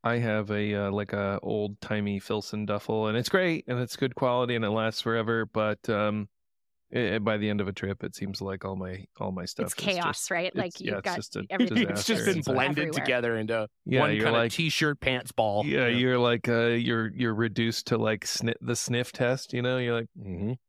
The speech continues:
Speaker 1: Did I,
Speaker 2: Is this
Speaker 1: did I wear
Speaker 2: clean?
Speaker 1: that?
Speaker 2: Is it
Speaker 1: Is
Speaker 2: dirty?
Speaker 1: this
Speaker 3: As clean as it not.
Speaker 1: Yeah.
Speaker 3: And then, but it's all been marinating together, so it all sorta has, like,
Speaker 1: That's why you can't tell.
Speaker 3: Yeah, you don't know. You just don't know. That's why you have to have the compartments.
Speaker 2: I, I travel with, like, big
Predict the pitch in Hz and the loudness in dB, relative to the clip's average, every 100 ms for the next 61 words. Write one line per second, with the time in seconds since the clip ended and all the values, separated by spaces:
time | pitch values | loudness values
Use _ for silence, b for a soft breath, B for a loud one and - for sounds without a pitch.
0 | - 131 135 135 127 - 123 123 123 127 | -4 0 2 2 -2 -4 0 2 2 2
1 | 127 - - - - 98 - - 123 113 | 0 -2 -10 -10 -4 0 0 0 0 0
2 | 110 104 101 127 143 131 170 170 170 - | 0 0 2 2 4 2 4 2 2 2
3 | 180 175 143 113 113 123 127 120 117 110 | 2 2 0 2 2 2 2 2 0 0
4 | 92 104 127 127 120 113 104 113 123 123 | 0 2 2 2 2 2 2 4 4 2
5 | 123 - 113 107 117 117 113 110 110 123 | 0 2 2 2 2 2 0 0 2 0
6 | 127 - 110 - 113 104 - _ - 117 | 2 0 0 2 0 0 -4 _ -6 0
7 | 120 110 104 117 120 117 135 - 95 98 | 2 2 2 2 2 2 2 0 -4 -2
8 | 101 110 101 113 87 - 104 110 131 123 | 0 2 2 0 -2 -2 -4 0 0 2
9 | 131 143 135 127 117 143 - 233 240 240 | 0 0 0 -2 -2 -2 0 2 2 0
10 | - 220 226 202 _ - 208 202 196 196 | 0 0 0 -2 _ 0 2 2 2 0
11 | - - 180 175 180 196 190 190 | -2 -4 -2 -2 0 2 2 0